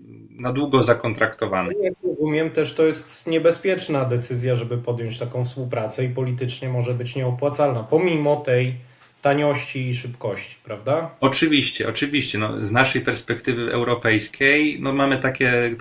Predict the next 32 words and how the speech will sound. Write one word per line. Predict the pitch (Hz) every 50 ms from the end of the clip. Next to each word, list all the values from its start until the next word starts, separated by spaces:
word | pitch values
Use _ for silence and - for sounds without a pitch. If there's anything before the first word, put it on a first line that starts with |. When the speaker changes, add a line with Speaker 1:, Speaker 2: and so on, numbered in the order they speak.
| -
Speaker 1:
kraje | - - 127 123 123
jak | 117 117 113 113
Słowacja | - - 131 120 117 117 120 120 - - 117
czy | 110 - - 113
Węgry, | 113 113 110 110 104 104 117 127 139 147
w | - -
których | - - - - 123 117 120 113 117 -
Rosatom, | 117 123 123 - - - 123 120 117 - - 117 110 110 110 110 107 - - - - - - - - _ -
e, | 113 113
jest | 113 123 135 127 113 - - - - - - - - - _
tym | - 127 120 113 110 110 110 107 107
dostarczycielem | 110 110 110 - 123 120 117 - - 127 - - 151 131 113 110 104 104
technologii. | 104 113 110 - 123 120 117 110 104 104 - 131 151 160 160 - -
No | 143 143
i | 151 160 156 147
widzimy, | 131 143 135 127 131 151 151 151 143
co | 143 - 135
się | 120 - 147 139
dzieje. | 139 151 135 117 104 101
Sło-, | - - 117 110
zarówno | 110 117 120 131 131 139 127
Słowacja, | 123 - 123 113 120 127 127 - 120 117
jak | 117 113 - -
i | 117
Węgry, | 113 117 113 110 101 104 107 117 139 - - - - - - - - - - - - _ _ _ -
mm, | 120 120 117 117 117 113 117 117 - -
starają | - - - 123 120 135 143 147 147 143
się | 131 - 131 127
teraz | - - 135 135 143 143 135 135 - - -
odchodzić | - 117 - - - - 170 156 131 117 113 101
od | 110 101 - -
tego. | - 101 95 - 95 95 98 95